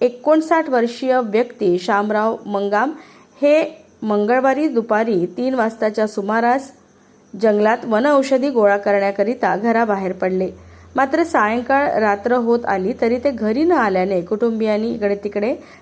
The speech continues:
तथा संबंधितांना विचारपूस करून शोधाशोध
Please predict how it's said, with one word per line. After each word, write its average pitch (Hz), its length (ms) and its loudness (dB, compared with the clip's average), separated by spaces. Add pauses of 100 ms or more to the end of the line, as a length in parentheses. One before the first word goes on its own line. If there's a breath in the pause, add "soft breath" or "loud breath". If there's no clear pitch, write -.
(120 loud breath)
तथा 277 220 2
संबंधितांना 233 840 0
विचारपूस 208 640 -2
करून 214 320 0
शोधाशोध 214 600 -2